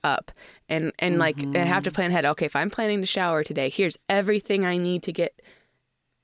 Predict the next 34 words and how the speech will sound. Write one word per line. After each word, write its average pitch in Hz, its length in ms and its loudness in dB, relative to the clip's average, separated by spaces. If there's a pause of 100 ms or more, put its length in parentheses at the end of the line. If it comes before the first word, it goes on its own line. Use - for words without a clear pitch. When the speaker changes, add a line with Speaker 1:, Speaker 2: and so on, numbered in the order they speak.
(140)
Speaker 1:
done 180 260 2
with 175 180 0
the 165 80 0
kids 165 380 -2
before 160 380 0
we 151 100 0
Speaker 2:
Oh, 156 40 -8
Speaker 1:
can 160 140 -4
go 156 180 0
to - 120 -8
that 160 260 -2
point, 165 320 0
and 160 100 0
Speaker 2:
goodness. 151 80 -4
Speaker 1:
Franklin 165 340 -2
has 156 200 -2
to 147 180 -4 (140)
sleep 190 360 0
well 143 200 0
that 135 180 -2
day, 131 280 -2 (120)
Speaker 2:
Yeah. 147 320 -4
Speaker 1:
or 165 80 4
else - 180 -2
it's - 140 -6
not - 160 -6
gonna - 140 -6
happen, 151 600 -6
you 175 120 2
Speaker 2:
Oh, 160 40 0
Speaker 1:
know? 156 280 -2
Speaker 2:
no. 147 680 -8
Speaker 1:
Um, 156 380 0
Speaker 2:
Yeah. 156 460 -10